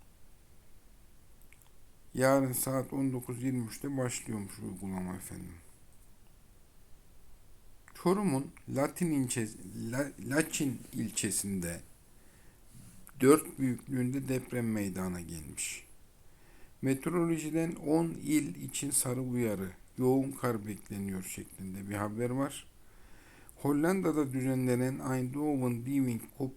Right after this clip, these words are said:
müsabakasında milli yüzücüler bir altın, bir bronz, bronz madalya kazanmışlar. Evet,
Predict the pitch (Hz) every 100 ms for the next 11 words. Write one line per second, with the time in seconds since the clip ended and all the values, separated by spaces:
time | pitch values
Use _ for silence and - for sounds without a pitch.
0 | - 113 117 - 113 107 110 113 107 113
1 | 107 123 131 127 123 135 131 113 113 107
2 | 117 131 135 - - - - 160 143 127
3 | 117 117 143 135 135 120 120 127 123 -
4 | - 117 127 135 127 120 117 120 113 104
5 | - 98 98 95 - - 123 - - -
6 | - - - - - - - - - -
7 | - - - - - 135 127